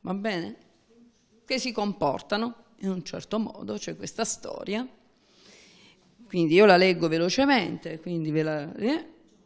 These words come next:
Tenendo conto che dobbiamo fare, ciascuno di voi, ciascuno di voi fa una classifica.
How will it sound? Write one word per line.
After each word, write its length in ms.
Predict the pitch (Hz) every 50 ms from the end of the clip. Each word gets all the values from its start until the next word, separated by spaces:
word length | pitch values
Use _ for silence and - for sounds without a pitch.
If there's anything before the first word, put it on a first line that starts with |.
| - _ - - -
Tenendo 400 | - 330 320 269 247 240 269 277
conto 520 | - 190 175 160 156 165 175 170 - 220
che 120 | 226 254 262
dobbiamo 320 | 330 302 349 339 339 311
fare, 680 | - - 175 139 143 156 165 175 190 208 - - - _ -
ciascuno 580 | - 233 233 226 - - - 349 320 247 185
di 120 | 156 156 156
voi, 680 | 147 151 147 147 147 156 175 233 294 294 - - - _ _ _ _ _ _ _ -
ciascuno 500 | - - 160 160 - - 240 208 170 151
di 140 | 156 202
voi 340 | 214 180 151 139 139 165 196 - - - - - - - _
fa 240 | - - 339 - - -
una 300 | 294 269 233 202 - -
classifica. 1160 | - - 294 254 - - - - - 175 156 147 - - 156 143 - - 151 147 170 160 -